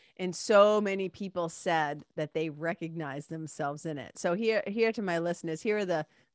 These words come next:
I'm calling this the six stages of sucking at being sick, okay? So number one is denial. This is my sweetie's list that he wrote about me. Number one, denial. He says, "You flat out don't like to admit or accept that your body is sick."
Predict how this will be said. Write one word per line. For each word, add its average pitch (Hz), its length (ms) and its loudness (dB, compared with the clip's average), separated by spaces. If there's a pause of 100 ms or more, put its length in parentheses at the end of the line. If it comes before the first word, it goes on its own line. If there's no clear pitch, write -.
(140)
I'm 202 160 2
calling 226 280 2
this 202 180 -2
the 190 120 -6
six - 300 -2
stages 175 840 2 (680)
of 170 180 4
sucking 170 500 0
at - 140 -8
being 160 300 -4
sick, - 360 -6
okay? 156 460 -4
So 175 160 -2
number 220 320 2
one 196 300 2
is 175 260 -4
denial. 156 600 -2
This 208 180 -4
is 226 100 -2
my 226 160 0
sweetie's 180 520 -6
list 175 320 -2
that 156 120 -4
he 170 140 -6
wrote 156 220 -4
about 143 280 -6
me. 123 240 -10
Number 165 260 -2
one, 185 360 2
denial. 156 580 -2 (400)
He 202 80 -10
says, 214 220 2
"You 226 100 2
flat 214 440 4
out 214 300 2
don't 196 340 2
like 185 420 0
to - 180 -4
admit 180 500 0
or 196 160 -2
accept - 540 -2
that 175 140 -2
your 175 160 2
body 160 400 -2
is 160 240 -4
sick." - 420 -8